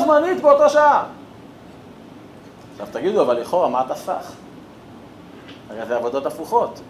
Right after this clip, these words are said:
איך אפשר במקביל גם להיות בשמחה וגם בהכנעה מכובד ראש ומרירות? זה תנועות שונות לגמרי בנפש. אז כפי שראינו בפרק ל"ד בתניא, מדובר פה בעבודות שנובעות משורשים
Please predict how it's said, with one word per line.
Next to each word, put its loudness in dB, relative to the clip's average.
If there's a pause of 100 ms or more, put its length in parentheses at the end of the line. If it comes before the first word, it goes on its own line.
איך -10
אפשר -2
במקביל -4
גם 0
להיות -4
בשמחה -4
וגם -4
בהכנעה -6
מכובד -8
ראש -6
ומרירות? -8 (380)
זה -10
תנועות 0 (360)
שונות 2
לגמרי 2
בנפש. -4 (1400)
אז -14
כפי -6
שראינו -4
בפרק -4
ל"ד -2
בתניא, -2 (1120)
מדובר -2
פה -6
בעבודות -2
שנובעות -4
משורשים -4